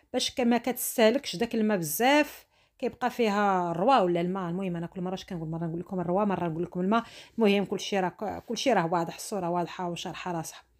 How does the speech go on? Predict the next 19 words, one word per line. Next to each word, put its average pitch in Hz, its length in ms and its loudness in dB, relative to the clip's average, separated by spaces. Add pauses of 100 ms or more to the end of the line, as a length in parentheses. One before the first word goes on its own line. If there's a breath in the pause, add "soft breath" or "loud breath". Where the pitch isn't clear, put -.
(420 loud breath)
شفتوا - 240 6
هنا 233 100 8
باقي 202 220 -4
خاصه 202 280 -4
واحد 185 220 -8
شويه، 202 320 -2
غادي 185 200 -4
نردها 185 340 -6
الطيب، 226 440 -2
غادي 185 180 -2
نسد 175 220 -6 (140)
عليها 196 380 -4
ونخليها 208 680 -4
طيب. 156 180 -12 (520 soft breath)
هاد 240 120 -4
الطريقه 226 320 -2
ديال 202 240 0
اللوبيا 202 420 0
راه 170 120 -6